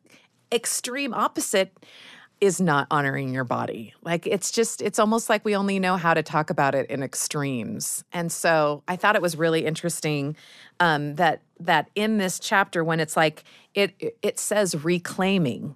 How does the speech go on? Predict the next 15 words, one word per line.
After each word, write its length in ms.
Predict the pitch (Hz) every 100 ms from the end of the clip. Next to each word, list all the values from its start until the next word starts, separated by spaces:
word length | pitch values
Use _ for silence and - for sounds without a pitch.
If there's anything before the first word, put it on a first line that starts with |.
| _
health, 640 | - 147 - - - - _ _ _
right? 420 | 160 147 147 160 -
And 160 | 175 147
fitness 480 | - 110 135 131 -
for 180 | 156 135
yourself 640 | 127 127 - 120 110 - 170
of, 260 | 147 147 - - - -
um, 440 | 180 160 147 147 147 _ _ _ _ _ _ -
on 160 | 180 180
two 260 | 175 220 185
thirty 440 | 190 185 165 151
says, 380 | - 160 151 160
"Visual 560 | 156 185 208 240 220
appear 320 | 196 - 180
is 100 | 165